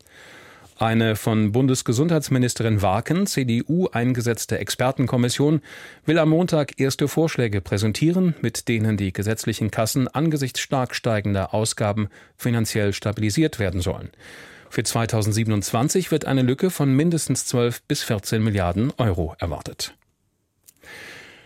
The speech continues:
Bundestagspräsidentin Klöckner mahnt eine ehrlichere Debatte über Gewalt gegen Frauen an. Es müsse in Ordnung sein,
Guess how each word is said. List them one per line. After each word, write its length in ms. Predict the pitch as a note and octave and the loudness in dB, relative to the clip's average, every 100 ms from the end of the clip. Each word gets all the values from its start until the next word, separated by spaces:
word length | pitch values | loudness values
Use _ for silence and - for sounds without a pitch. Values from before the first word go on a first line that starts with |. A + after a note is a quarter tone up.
| _ _ _ | _ _ _
Bundestagspräsidentin 1200 | E3+ G3+ G#3+ G3 F3 - F3 D#3 C#3+ C#3+ D3 C3+ - | 2 4 4 2 2 2 2 2 2 2 2 0 0
Klöckner 480 | D3 C#3+ - F#3 F#3+ | 0 2 2 4 4
mahnt 400 | D#3+ D#3 D3+ B2 | 4 4 2 0
eine 380 | B2+ B2 A2 | 2 2 2
ehrlichere 520 | C#3 D#3+ D3+ C#3 A#2+ A2+ | 2 2 2 2 0 0
Debatte 460 | A2 A#2 - B2 | 0 0 0 0
über 260 | G#2+ G#2+ G2+ | 0 0 0
Gewalt 460 | G#2+ G2+ G2 - | 0 2 2 0
gegen 240 | - G2 G2 | -4 -2 -2
Frauen 420 | - A#2+ D3+ C#3+ | 0 2 4 2
an. 280 | - E2+ E2 - - | 0 -2 -4 -10 -16
Es 140 | - - | -8 -2
müsse 260 | B2 - | -2 0
in 160 | A2 A2+ | -2 -2
Ordnung 400 | A#2 C#3 D3+ C3+ | 0 0 2 2
sein, 420 | B2+ C3 E3+ C#3+ | 2 2 2 2